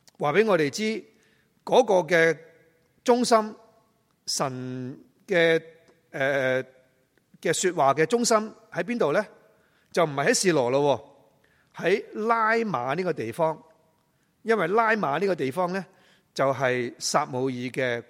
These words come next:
故居。啊，拉馬呢個地方呢，又係相當出名重要嘅。啊，咁所以呢，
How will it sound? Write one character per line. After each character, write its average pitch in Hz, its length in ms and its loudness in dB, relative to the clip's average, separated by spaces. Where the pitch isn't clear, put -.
故 139 180 -4
居。 160 300 2
啊， 110 220 -16
拉 240 240 2
馬 185 320 0
呢 226 60 -2
個 202 100 0
地 139 160 0
方 208 180 0
呢， 214 160 -4
又 147 180 -2
係 131 380 -2
相 226 300 -2
當 220 200 2
出 220 160 -4
名 139 380 -4
重 123 260 -6
要 127 140 0
嘅。 123 180 -2
啊， 123 220 -6
咁 190 100 -6
所 202 160 0
以 180 80 0
呢， 170 240 -2